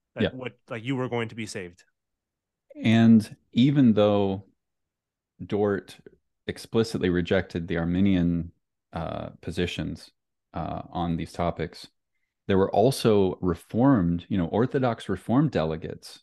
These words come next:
Speaker 2: at
Speaker 1: Mm-hmm.
Speaker 2: Dort who were so committed to, you know,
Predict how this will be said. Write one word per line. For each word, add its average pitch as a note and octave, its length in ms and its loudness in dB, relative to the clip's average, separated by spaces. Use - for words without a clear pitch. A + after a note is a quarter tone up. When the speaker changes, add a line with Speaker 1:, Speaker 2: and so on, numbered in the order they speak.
Speaker 2:
at F2 100 -2
Speaker 1:
Mm-hmm. - 100 -8
Speaker 2:
Dort - 320 -2
who F#2+ 140 -2
were F#2 140 0
so C3 920 -2
committed F2 480 -2
to, D#2 500 -6
you E2+ 100 -8
know, D2+ 320 -10